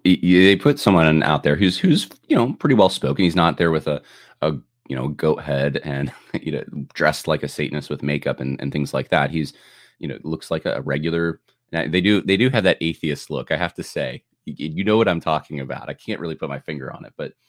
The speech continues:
but he, he does look like a semi-rational person. He's committed to the same things you are, right? Religious pluralism and freedom of expression and free speech. And someone needs to take a stand, right? So since when did Satanists all of a sudden have this, you know, "We got a moral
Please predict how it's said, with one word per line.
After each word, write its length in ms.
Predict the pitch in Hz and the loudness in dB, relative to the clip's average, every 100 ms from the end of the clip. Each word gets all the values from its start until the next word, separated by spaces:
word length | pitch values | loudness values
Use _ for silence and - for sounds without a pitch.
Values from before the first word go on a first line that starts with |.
| _ _ _ _ _ _ | _ _ _ _ _ _
but 120 | 101 | -10
he, 180 | 123 117 | -8 -8
he 120 | - 120 | -8 -6
does 420 | 123 123 - - _ | -4 -6 -8 -14 _
look 260 | 92 95 92 | -4 -4 -4
like 140 | 80 | -8
a 60 | 78 | -10
semi-rational 720 | - 78 73 64 69 - 67 | -10 -10 -8 -10 -12 -16 -14
person. 320 | - 73 - | -12 -12 -10
He's 160 | 73 76 | -10 -10
committed 340 | 80 80 87 | -10 -8 -8
to 80 | 92 | -10
the 60 | |
same 200 | 95 113 | -10 -10
things 300 | 110 117 113 | -8 -10 -10
you 140 | 135 165 | -10 -10
are, 160 | - - | -12 -12
right? 160 | 87 | -10
Religious 320 | 82 85 92 | -8 -8 -10
pluralism 540 | - 131 139 95 76 67 | -10 -8 -6 -6 -8 -12
and 120 | 64 | -14
freedom 260 | - 92 98 | -8 -6 -6
of 100 | 95 | -10
expression 500 | - - 98 - 67 | -12 -10 -10 -10 -16
and 100 | 67 | -12
free 160 | 95 | -12
speech. 320 | 90 - 113 | -12 -10 -10
And 140 | 80 73 _ _ - | -10 -12 _ _ -12
someone 200 | 143 170 | -6 -2
needs 160 | 110 | -4
to 60 | - | -6
take 180 | - - | -14 -14
a 20 | |
stand, 480 | - - 104 - - | -10 -6 -4 -4 -8
right? 260 | 67 95 - _ _ _ | -10 -10 -12 _ _ _
So 100 | - | -10
since 260 | 120 - 156 | -10 -10 -12
when 140 | 233 | -10
did 160 | 262 - | -10 -10
Satanists 560 | - 107 87 71 73 - | -10 -10 -8 -12 -14 -10
all 120 | 90 | -8
of 60 | |
a 40 | 87 | -8
sudden 240 | - 76 | -10 -12
have 160 | 76 78 | -10 -12
this, 240 | 69 - | -12 -12
you 60 | - | -14
know, 120 | 62 | -12
"We 160 | - - | -12 -10
got 80 | |
a 60 | - | -8
moral 480 | 87 120 98 76 | -6 -2 -2 -2